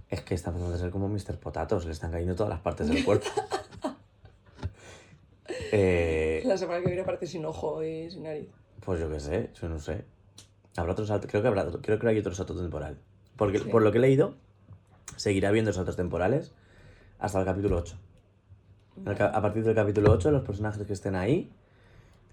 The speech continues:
Speaker 1: eh, ya van a ser los que van a durar hasta el final de la serie.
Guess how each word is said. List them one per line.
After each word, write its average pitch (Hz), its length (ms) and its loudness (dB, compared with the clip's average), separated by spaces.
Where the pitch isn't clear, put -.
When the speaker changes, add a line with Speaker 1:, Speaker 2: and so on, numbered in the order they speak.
Speaker 1:
eh, 104 360 4
ya 104 140 6
van 101 160 2
a 98 80 0
ser 98 140 -4
los 101 160 0
que 107 80 0
van 95 140 2
a 95 60 0
durar 95 240 0
hasta 92 180 -6
el 90 40 -6
final 90 220 -4
de 85 60 -2
la 82 100 -4
serie. 90 340 -8